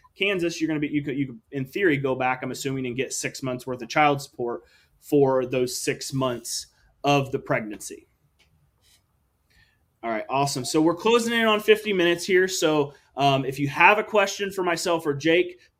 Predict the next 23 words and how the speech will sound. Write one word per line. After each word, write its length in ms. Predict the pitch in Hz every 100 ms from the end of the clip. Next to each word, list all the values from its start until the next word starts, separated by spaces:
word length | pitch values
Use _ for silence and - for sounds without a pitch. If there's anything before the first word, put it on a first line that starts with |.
| _
put 140 | 196 190
it 200 | 185 160
in 200 | 170 170
the 80 |
comments. 840 | - - 160 180 202 220 - - -
Uh, 40 | 135
I'm 260 | 139 135
gonna 160 | 151 151
dig 320 | 147 160 156
through 240 | - 165 175
here. 360 | 185 185 185 _ _
I 40 | 135
know 140 | 147
we 80 | 147
got 120 | 143
a 60 | 139
couple 280 | 160 151 147
questions 500 | 156 147 - 147 139
that 100 | 139
have 100 | 135
already 520 | 139 143 143 143 135
come 320 | - 139 135
in. 460 | 127 165 202 233